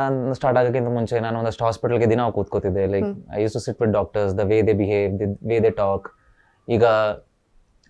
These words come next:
Speaker 1: ಯಾರಿಗೋ ಬ್ಲಡ್ ಬರ್ತಿರುತ್ತೆ, ನಾರ್ಮಲ್ ಆಕ್ಟರ್ ಆಗಿ I may act something else, but as a doctor ಅವ್ರು ರಿಯಾಕ್ಟ್ ಮಾಡೋ ರೀತಿ ಬೇರೆ ಇರುತ್ತೆ. So,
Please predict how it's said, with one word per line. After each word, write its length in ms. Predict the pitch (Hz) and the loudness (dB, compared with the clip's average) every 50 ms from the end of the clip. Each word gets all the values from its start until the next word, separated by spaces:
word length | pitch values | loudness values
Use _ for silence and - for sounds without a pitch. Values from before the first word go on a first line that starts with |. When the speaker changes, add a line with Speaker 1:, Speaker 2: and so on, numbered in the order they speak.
| _ - - | _ -6 -2
Speaker 1:
ಯಾರಿಗೋ 240 | 107 117 117 120 | 0 2 4 4
ಬ್ಲಡ್ 220 | 117 110 117 113 101 | 4 4 4 4 4
ಬರ್ತಿರುತ್ತೆ, 600 | 113 104 - 101 98 87 - - 92 85 82 - _ _ _ - | 2 0 0 -2 -2 -2 -4 -6 -8 -8 -8 -14 _ _ _ -4
ನಾರ್ಮಲ್ 720 | 107 113 120 123 127 131 135 131 127 120 117 113 104 - - _ _ _ - | -2 0 2 2 4 4 4 4 2 2 0 -2 -4 -6 -10 _ _ _ -2
ಆಕ್ಟರ್ 280 | 113 113 - - 123 123 | -2 -2 0 -2 0 2
ಆಗಿ 320 | 123 123 120 135 139 139 127 - - - _ _ _ 117 120 | 2 4 4 4 2 2 2 -2 -8 -14 _ _ _ 0 0
I 20 | |
may 160 | 120 127 131 127 92 110 113 | 0 0 0 0 0 0 0
act 260 | 123 123 - - - 117 | -2 -4 -8 -10 -8 -6
something 360 | 117 113 120 113 110 104 101 | -6 -4 -6 -4 -2 -2 -2
else, 120 | 98 92 - _ _ _ _ _ _ _ _ _ _ 110 | -4 -4 -8 _ _ _ _ _ _ _ _ _ _ 0
but 220 | 120 117 123 123 | 2 4 4 4
as 60 | 120 127 | 4 4
a 40 | 113 | 2
doctor 420 | 113 113 - - - 139 143 135 | 2 2 0 0 0 2 4 4
ಅವ್ರು 180 | 123 127 117 107 | 4 4 4 4
ರಿಯಾಕ್ಟ್ 240 | 113 117 113 - | 2 2 0 0
ಮಾಡೋ 140 | 120 117 113 | -2 -2 0
ರೀತಿ 240 | 107 113 107 - 120 | 0 0 0 0 0
ಬೇರೆ 240 | 104 107 107 104 101 | 2 2 2 2 0
ಇರುತ್ತೆ. 420 | 98 98 92 - - 95 92 92 | 0 -2 -4 -6 -6 -8 -8 -8
So, 160 | 98 - - | -12 -8 -6